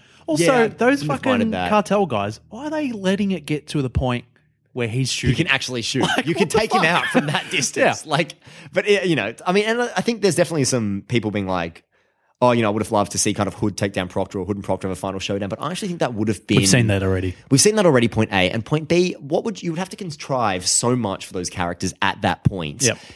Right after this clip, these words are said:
Speaker 2: to get them back to the point. Like, they, they'd long
Speaker 1: Although,
Speaker 2: since
Speaker 1: man,
Speaker 2: gone past the point where they were
Speaker 1: No, but
Speaker 2: nemesises.
Speaker 1: here's the thing, though.
Speaker 2: Nemesi?
Speaker 1: Like,
Speaker 2: I don't know.
Speaker 1: there's that, I think it's maybe episode five where Hood comes to his little cabin in the woods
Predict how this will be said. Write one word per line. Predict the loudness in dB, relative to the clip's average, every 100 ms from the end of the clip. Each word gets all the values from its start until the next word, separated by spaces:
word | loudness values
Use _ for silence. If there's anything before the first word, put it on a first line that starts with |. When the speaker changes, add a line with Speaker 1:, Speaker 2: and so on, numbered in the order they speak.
| _
Speaker 2:
to | -4
get | 0 0 -2
them | -2
back | -2 -2
to | -2
the | -2
point. | -2
Like, | 0
they, | 0
they'd | 2 2
long | 4 4
Speaker 1:
Although, | 4
Speaker 2:
since | 4
Speaker 1:
man, | 4
Speaker 2:
gone | 2 0
past | -2 -4
the | -6
point | -8 -6
where | -4
they | -2
were | -2 -2 -4
Speaker 1:
No, | 0
but | 2 2
Speaker 2:
nemesises. | 2 -2 -2 0
Speaker 1:
here's | 0
the | 0
thing, | 0 2 2
though. | 0 0
Speaker 2:
Nemesi? | 2 2
Speaker 1:
Like, | 0
Speaker 2:
I | -2 -4
don't | -6 -4
know. |
Speaker 1:
there's | 0 2
that, | 2 0
I | 0
think | 2
it's | 2 0
maybe | 0 2
episode | 2 0 -4
five | 0 0 0 -2 -4
where | -4 -4
Hood | 0 -2 -2
comes | -2 -2
to | -2
his | -2
little | -2
cabin | 0 2 2
in |
the | 2
woods | 0 -2 -4